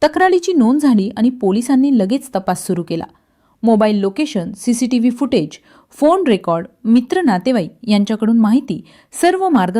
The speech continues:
तपासले जात होते. पोलीस शांत होते, पण शोध मात्र वेगात चालू होता. मनात एकच प्रश्न, शहरात राहत असलेला तरुण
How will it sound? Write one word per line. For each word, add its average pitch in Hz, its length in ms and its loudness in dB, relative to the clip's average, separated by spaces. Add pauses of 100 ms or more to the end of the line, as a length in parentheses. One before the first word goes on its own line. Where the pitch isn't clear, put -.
तपासले 180 400 -6
जात 170 220 -4
होते. - 300 -12 (480)
पोलीस 220 320 2
शांत 240 320 0
होते, 185 280 -6 (340)
पण 339 140 -4
शोध 311 340 0
मात्र 240 340 0
वेगात 196 420 -2
चालू 170 220 -4
होता. 165 220 -8 (600)
मनात 240 380 0
एकच 233 340 -2
प्रश्न, - 340 -10 (580)
शहरात 302 460 2
राहत 226 260 0
असलेला 214 340 -2 (140)
तरुण 233 260 -2